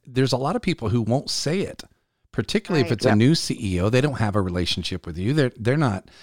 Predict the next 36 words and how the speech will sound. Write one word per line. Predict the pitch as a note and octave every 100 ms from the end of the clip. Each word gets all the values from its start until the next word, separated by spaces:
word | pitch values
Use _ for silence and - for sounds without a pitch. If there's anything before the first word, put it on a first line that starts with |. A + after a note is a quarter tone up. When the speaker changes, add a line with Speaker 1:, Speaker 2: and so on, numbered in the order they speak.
| - - _
Speaker 1:
they | B2+
don't | F3
feel | - F2+
safe | - - E2+ A2 - -
maybe | G2 F#2+ G#2 A2
in | F2+
telling | - F#2+ F2
you | F2+ F#2+
that. | C#3 G2 _
I, | F#2 G2+ _ _
for | - G#2
me, | A2 A#3+
it | B3
was | A2
a | G#2+
board | A#2 F3
member. | F#3 G2 D#2 _ _ _ _ _ _ _ _
And, | G2+ G2 G2
Speaker 3:
Yeah. | G#2+ G#2+
Speaker 1:
and, | G#2 - -
Speaker 2:
Wow. | D#3 F3
Speaker 1:
you | G2+
know, |
good | F#2 A#2 F3
for | -
them | D#3+ D3 E3
for | - G#2+
saying, | - A#2 A2+
"Hey, | A#3+ A3+
you | D3
know, | E3 G3
you | A3
might | C#4 C#4
wanna | A#3 G3+
watch | F3 F3 -
your, | D3 B2+